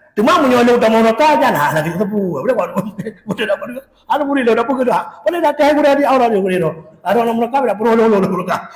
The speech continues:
Masih ada teh. Yang, yang, yang ahlinya lam yang bisa memberikan syafaat itu sabah tu, tapi walaupun punya pendapatnya, tapi kan anak getanya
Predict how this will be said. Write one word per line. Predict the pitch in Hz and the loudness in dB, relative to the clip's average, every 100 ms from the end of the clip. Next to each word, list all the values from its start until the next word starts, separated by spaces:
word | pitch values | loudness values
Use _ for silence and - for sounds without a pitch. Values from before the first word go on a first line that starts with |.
| - | -8
Masih | 196 226 277 | -4 0 0
ada | 320 | 0
teh. | 320 285 - - - - _ _ _ _ _ _ _ _ _ _ _ _ _ | 2 2 0 -4 -10 -20 _ _ _ _ _ _ _ _ _ _ _ _ _
Yang, | 175 156 175 - - - _ _ _ _ _ _ _ | -6 -4 -6 -10 -16 -20 _ _ _ _ _ _ _
yang, | - 143 131 131 | -8 -6 -6 -8
yang | 143 - | -8 -6
ahlinya | 160 175 233 | -4 -2 0
lam | 277 339 - - - - - - - | 0 0 -2 -6 -12 -18 -20 -16 -4
yang | 202 196 | -4 -2
bisa | 208 - 302 | -4 0 0
memberikan | 269 240 226 214 208 190 | 2 0 -2 -2 -4 -6
syafaat | 180 180 175 180 160 - | -4 -4 -4 -8 -10 -14
itu | 233 - 127 139 135 _ _ _ _ _ _ _ _ _ _ _ _ _ _ _ _ _ _ - | -18 -16 -14 -16 -20 _ _ _ _ _ _ _ _ _ _ _ _ _ _ _ _ _ _ -8
sabah | 147 160 160 165 | -6 -2 -4 -4
tu, | 131 - | -10 -10
tapi | 123 180 | -10 -6
walaupun | 156 143 147 | -4 -4 -8
punya | 143 | -10
pendapatnya, | 139 135 127 139 - 160 - | -10 -10 -10 -8 -8 -10 -14
tapi | 165 | -10
kan | 539 - - - _ _ _ _ _ _ _ _ _ _ _ _ _ _ 165 | -10 -10 -16 -20 _ _ _ _ _ _ _ _ _ _ _ _ _ _ -6
anak | 165 180 190 190 165 | -2 -2 -2 -4 -8
getanya | 180 185 190 180 | -4 -2 0 0